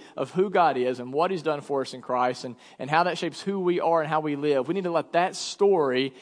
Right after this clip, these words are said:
shape every bit of our life. We also need to make sure that we are putting into practice the ways of Jesus. As we have said over and over,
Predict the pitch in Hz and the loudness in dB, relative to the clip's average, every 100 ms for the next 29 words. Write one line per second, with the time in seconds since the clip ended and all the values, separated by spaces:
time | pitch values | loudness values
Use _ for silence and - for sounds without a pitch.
0 | - - - - 196 156 143 - 160 165 | -18 -8 -4 2 4 4 0 0 2 2
1 | 165 156 143 139 135 120 98 - - - | 0 2 2 2 2 2 -4 -18 -20 -4
2 | 170 175 185 214 220 202 190 190 180 196 | 2 4 6 4 2 0 2 0 2 0
3 | 180 170 196 180 175 196 208 190 185 170 | 2 2 4 4 2 2 2 2 -4 -2
4 | - 185 196 151 - 160 151 165 160 170 | 4 4 2 -4 -6 2 4 4 0 -4
5 | - 180 185 131 139 135 170 156 - 175 | -4 -4 -2 -4 -8 -2 -2 -2 0 2
6 | 165 170 156 165 180 170 135 | 4 2 2 2 2 2 0